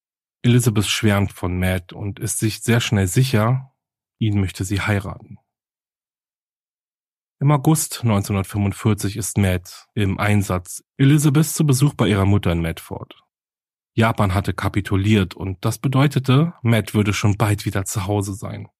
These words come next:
Sie würden endlich heiraten und ihr gemeinsames Leben beginnen können. Elizabeth war sich auch sicher, dass sie ihre Ehe mit Matt und ihren großen Traum von Hollywood gut miteinander vereinbaren könnte.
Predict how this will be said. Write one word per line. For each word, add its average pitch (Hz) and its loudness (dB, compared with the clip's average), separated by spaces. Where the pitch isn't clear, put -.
Sie 113 0
würden 120 4
endlich 127 0
heiraten 107 0
und 92 -6
ihr 107 -6
gemeinsames 104 0
Leben 110 2
beginnen 90 -6
können. 101 -12
Elizabeth 160 2
war 147 4
sich 131 0
auch 175 2
sicher, 135 0
dass 117 0
sie 127 -2
ihre 120 2
Ehe 127 2
mit 101 -2
Matt 107 0
und 107 -6
ihren 104 0
großen 139 -2
Traum 151 0
von 117 0
Hollywood 135 2
gut 135 0
miteinander 98 0
vereinbaren 90 -2
könnte. - -12